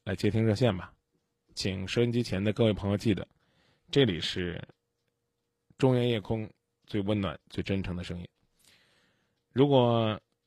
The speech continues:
你正在锁定，那我们算是有缘人。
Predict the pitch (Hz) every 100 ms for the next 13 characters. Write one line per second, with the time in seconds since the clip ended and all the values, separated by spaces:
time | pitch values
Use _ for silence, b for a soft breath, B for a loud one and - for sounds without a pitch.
0 | _ _ - 104 123 123 101 87 87 101
1 | - _ _ _ _ 110 92 87 - 92
2 | 82 92 78 82 80 -